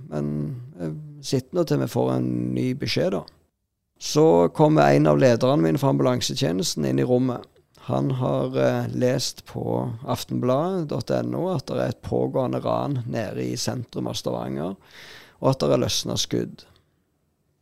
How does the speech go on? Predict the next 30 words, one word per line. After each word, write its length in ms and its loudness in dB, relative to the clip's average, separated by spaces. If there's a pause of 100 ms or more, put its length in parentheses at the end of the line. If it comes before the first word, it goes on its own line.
Så 220 -2
jeg 100 -4 (260)
tenker 320 2
med 140 4
en 80 2
gang 160 2
at 100 -4
nå 140 2
håper 240 4
jeg 80 -6
pappa 320 0
er 80 -6
på 100 2
jobb. 300 0 (880)
Fordi 260 4
at 160 2
jeg 360 0
kunne 240 2
se 200 4
han 160 2
for 240 2
meg, 300 0
at 320 -2
han 240 0
hadde 240 2
en 100 0
lederrolle, 680 2
operativ 560 -2
lederrolle, 640 0 (160)
og 400 -2